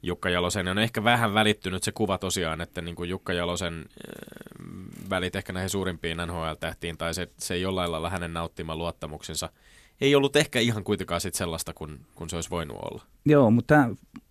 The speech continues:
Speaker 2: mä näkisin sen niin, että nämä Selänteet ja vanhempi Koivu Timoista, nämä on sen aikakauden lapsia, että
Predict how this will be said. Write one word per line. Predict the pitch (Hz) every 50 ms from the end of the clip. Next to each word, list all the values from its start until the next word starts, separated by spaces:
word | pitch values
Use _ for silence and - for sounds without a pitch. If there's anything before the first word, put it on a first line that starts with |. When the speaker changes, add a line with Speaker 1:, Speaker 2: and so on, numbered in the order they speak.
| _
Speaker 2:
mä | - - 143
näkisin | 156 156 - 165 143 135
sen | 127 139 131 147
niin, | 151 147 147 127
että | 104 98 - - 107
nämä | 110 117 123 120 110 - - - - -
Selänteet | - - 135 135 135 123 113 101 - - 95 98 107 110
ja | 104 95 90 - 73 76 - - - - - - - - 120
vanhempi | 131 123 113 107 110 90 113 98 -
Koivu | - 117 104 104 98 95 104
Timoista, | - - 131 131 135 120 98 92 - - 101
nämä | 110 113 110
on | 107 104 104 104
sen | - - 139 139 120 -
aikakauden | 123 127 120 - 98 - 95 95 104 101 101
lapsia, | 107 120 127 - - - - 95 87 85
että | 78 - - 80